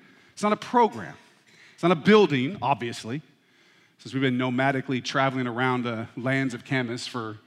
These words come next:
years. It's you.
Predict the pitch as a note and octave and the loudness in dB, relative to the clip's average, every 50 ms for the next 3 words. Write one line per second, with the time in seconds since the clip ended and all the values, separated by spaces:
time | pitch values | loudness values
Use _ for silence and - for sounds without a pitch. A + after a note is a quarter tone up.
0 | _ _ _ B2 C3 C3 A#2 A#2 D3+ E3+ - - - - _ - B3+ - _ C#4+ | _ _ _ -2 -2 -2 -2 -2 -8 -10 -14 -20 -20 -20 _ -20 -20 -20 _ -20
1 | - - _ - - F4 - - - F4 - - - _ _ _ _ _ _ _ | -20 -20 _ -20 -20 -20 -20 -20 -20 -20 -20 -20 -20 _ _ _ _ _ _ _
2 | _ _ _ _ _ _ _ - _ _ _ _ - - - _ _ _ _ _ | _ _ _ _ _ _ _ -20 _ _ _ _ -20 -20 -20 _ _ _ _ _
3 | - B2+ - - A#2+ A2+ G2 F2 | -12 -10 -10 -8 -10 -10 -10 -10